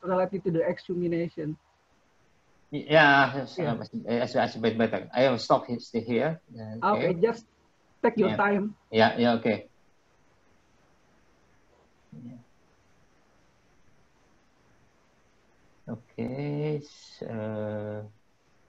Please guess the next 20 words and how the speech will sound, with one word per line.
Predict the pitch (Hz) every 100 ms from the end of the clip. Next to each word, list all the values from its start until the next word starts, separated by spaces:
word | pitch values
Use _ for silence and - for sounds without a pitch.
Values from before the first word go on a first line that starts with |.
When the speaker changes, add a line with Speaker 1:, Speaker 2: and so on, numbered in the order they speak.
| _ _ _ _ _ _ _ - 113
Speaker 2:
okay, | 117 90
is | 113 104
this | 101
one. | 110 92 - _ - _ _ _ _ _ _ - _ _ _ _ _ _ _ _ _ _ _ _ _ _ _ _ _ _ _ _ _ _ _ _ _ _ _ _ _ _ _ _ _ _
Speaker 1:
Could | - 185
you | 190 180 -
share | 208 196 185 - _
screen, | _ - 220 220 220
please? | - 202 208 - - - _
<laughs> | - - _ _
Speaker 2:
Not | 147 151
yet, | 151 127
not | 170 139
yet, | 117
not | 117 110 -
yet. | -
Speaker 1:
Oh, | 202 196
yeah, | 196 180 -
yeah. |
Speaker 2:
Yeah, | 190